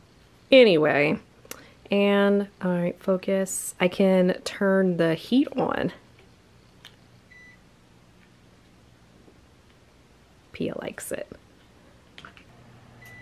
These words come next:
So in the wintertime, I can sit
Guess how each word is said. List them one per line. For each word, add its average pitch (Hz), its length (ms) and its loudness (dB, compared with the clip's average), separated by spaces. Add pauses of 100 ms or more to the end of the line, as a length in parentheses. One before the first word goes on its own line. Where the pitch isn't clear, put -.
(240)
So - 220 0
in 294 80 2
the 180 80 2
wintertime, 190 840 2
I 202 100 4
can 196 200 0
sit - 560 -2